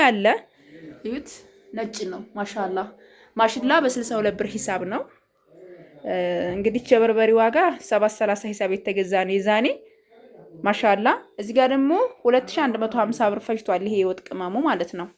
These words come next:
ማሻአላህ የሆነ የወጥ ቅመም፣ ማሻአላህ የሆነ ደግሞ ቅቤ ነው። አያችሁታ? እና ይሄን ይመስላል። ኢንሻአላህ እናንተ ከወደዳችሁት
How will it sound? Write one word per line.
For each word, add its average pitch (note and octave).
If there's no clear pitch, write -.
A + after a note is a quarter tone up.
ማሻአላህ G3+
የሆነ G3+
የወጥ F#3
ቅመም፣ A#3
ማሻአላህ F#3+
የሆነ G3+
ደግሞ A3
ቅቤ A#3+
ነው። F#3
አያችሁታ? F#3
እና A#3+
ይሄን D4+
ይመስላል። D4
ኢንሻአላህ A3
እናንተ A3+
ከወደዳችሁት A3